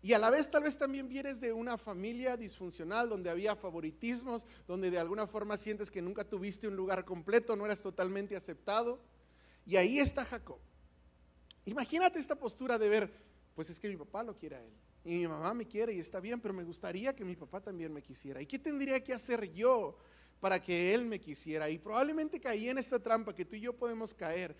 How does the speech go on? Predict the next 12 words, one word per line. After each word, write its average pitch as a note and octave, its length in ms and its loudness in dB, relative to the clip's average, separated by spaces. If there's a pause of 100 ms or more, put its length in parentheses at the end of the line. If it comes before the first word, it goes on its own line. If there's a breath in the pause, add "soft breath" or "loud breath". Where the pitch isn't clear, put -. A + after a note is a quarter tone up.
(160 loud breath)
de F3+ 200 0
comparar D3+ 580 -6 (960 soft breath)
y E3 60 -6
decir, E3 300 -4
es E3+ 180 -10
que G3+ 160 -4
ellos G3+ 200 -4
se F3 120 -8
ven D3+ 160 -8
diferentes C#3 580 -12
a B2 80 -16
mí. D#3 240 -12